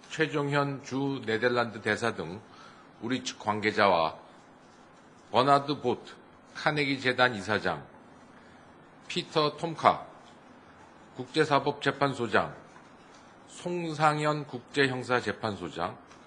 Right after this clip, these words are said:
권옥원 구 유고슬라비아 국제범죄재판소 재판관, 그리고 네덜-, 제 네덜란드 한인동포 대표 인사 및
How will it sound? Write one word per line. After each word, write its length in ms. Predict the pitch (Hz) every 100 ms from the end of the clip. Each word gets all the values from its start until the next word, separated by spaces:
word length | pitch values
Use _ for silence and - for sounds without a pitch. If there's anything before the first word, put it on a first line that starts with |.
| - - - - - - - -
권옥원 640 | 113 139 147 139 104 80 - - - - -
구 320 | 135 160 156
유고슬라비아 1080 | 117 123 147 143 143 139 135 131 135 139 139 - -
국제범죄재판소 1500 | - 120 - 143 131 127 127 123 127 117 - 117 110 143 151
재판관, 720 | - 113 - 107 92 82 76 - - - - - - - - - -
그리고 520 | - 123 139 101 98 - -
네덜-, 360 | 120 131 143 139 -
제 380 | 131 143 139 95
네덜란드 560 | 120 131 131 131 127
한인동포 800 | 131 131 135 131 117 117 - 123
대표 340 | - 107 - 117
인사 320 | 110 101 107
및 240 | 120 139